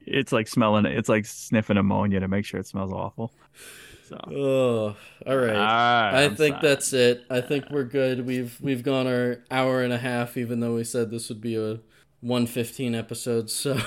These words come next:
Speaker 2: <laughs> we'll cut it off there. I've been Nick,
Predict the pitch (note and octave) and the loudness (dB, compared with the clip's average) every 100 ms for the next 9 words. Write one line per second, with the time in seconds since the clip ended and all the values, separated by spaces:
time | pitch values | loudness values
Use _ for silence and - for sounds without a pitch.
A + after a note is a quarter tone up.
0 | - - - _ _ _ - D3+ - D#3+ | -8 -14 -16 _ _ _ -6 -6 2 4
1 | C3+ C3 A#2+ - C3+ A#2+ A#2 A#2 - - | 4 0 -2 -2 -4 -2 -2 -6 -20 -20
2 | _ - C3+ D3 D#3 D3+ D3 C#3+ | _ 2 4 4 2 2 0 0